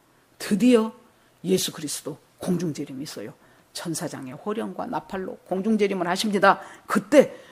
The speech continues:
먼저 간 하나님의 구원받은 성도들 같이 따라옵니다. 천사장의 호령으로 예수님 오십니다. 그럴 때 옛날에 처음에 오실 때는 주님이 마국간에서 언제 안 온지 모르게 오셨지만은 이때는 왕으로 군림하시지요.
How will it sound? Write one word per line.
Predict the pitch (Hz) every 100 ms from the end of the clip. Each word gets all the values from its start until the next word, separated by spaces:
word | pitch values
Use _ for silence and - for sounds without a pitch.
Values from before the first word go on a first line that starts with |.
| -
먼저 | 175 208 262 277 285 320 302
간 | 240 240
하나님의 | 226 208 233 240 208 185
구원받은 | - 196 196 185 165
성도들 | 151 175 156 147 139
같이 | - 196 220
따라옵니다. | - 170 151 147 160 123 208 - - -
천사장의 | - 285 302 285 254 214
호령으로 | 165 190 202 175 139 185 - -
예수님 | 165 175 190 147
오십니다. | 147 202 190 226 147 202 - - -
그럴 | - 190 277 285
때 | 220 - - - -
옛날에 | 151 180 233 277 302 294 277 214
처음에 | - 262 262 240
오실 | 180 190
때는 | - 165 156
주님이 | - 175 170
마국간에서 | 151 139 196 208 - 156 147 156
언제 | 170 214 247
안 | 226
온지 | 226 202
모르게 | 175 190 175
오셨지만은 | 156 170 160 143 131 208 - - _
이때는 | 208 - - 190 165 143
왕으로 | 175 233 240 208
군림하시지요. | - 170 165 151 151 139 226 226